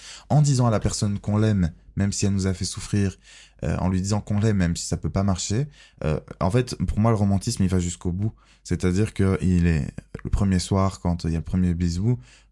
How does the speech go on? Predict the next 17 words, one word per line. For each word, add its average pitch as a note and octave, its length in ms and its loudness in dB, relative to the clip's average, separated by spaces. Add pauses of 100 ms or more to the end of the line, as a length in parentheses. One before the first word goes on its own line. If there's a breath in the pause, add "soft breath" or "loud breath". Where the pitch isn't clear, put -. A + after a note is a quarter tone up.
euh, D#2 260 -4
ça - 140 -10
peut - 140 -6
être, - 180 -8
euh, C#2+ 240 -4
voilà, E2+ 260 -2
dans E2 220 -2
un E2 80 2
lieu E2+ 240 -2
un E2 80 -2
peu E2 140 -4
sombre, F2+ 280 -2
ça - 80 -6
peut - 100 -6
être - 40 -6
très G2+ 160 -2
romantique, F#2 480 -2